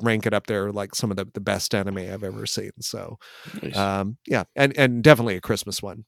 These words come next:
Speaker 1: You know, there, there is nice, nice arc there for, for, for the characters. Um,
Speaker 2: Yeah, and I say in terms of ones, you know, that you may have overlooked or missed,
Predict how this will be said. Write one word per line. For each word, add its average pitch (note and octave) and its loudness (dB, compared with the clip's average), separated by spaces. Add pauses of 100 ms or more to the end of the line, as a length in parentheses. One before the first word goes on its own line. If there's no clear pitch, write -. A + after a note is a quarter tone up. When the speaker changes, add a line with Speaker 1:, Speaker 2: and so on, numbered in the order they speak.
Speaker 1:
You G#2 -8
know, F#2+ -4
there, A2 0
there A2 2
is G#2 0
nice, G2+ -2
nice G2 -2 (120)
arc G2+ -2
there F#2+ -6
for, G#2 -4
for, G#2+ -10
for - -10
the - -18
characters. - -10 (120)
Um, A2 -10 (140)
Speaker 2:
Yeah, E2 0 (160)
and G2 0
I F#2+ 2
say G2 0
in E2 -4
terms A#2+ 0
of G#2 4
ones, F#2+ 0
you G2 0
know, D2 -2
that D#2+ -6
you F2 -4
may F2+ 0
have D#2 -4
overlooked F2 -2
or D#2 -6
missed, F2 -4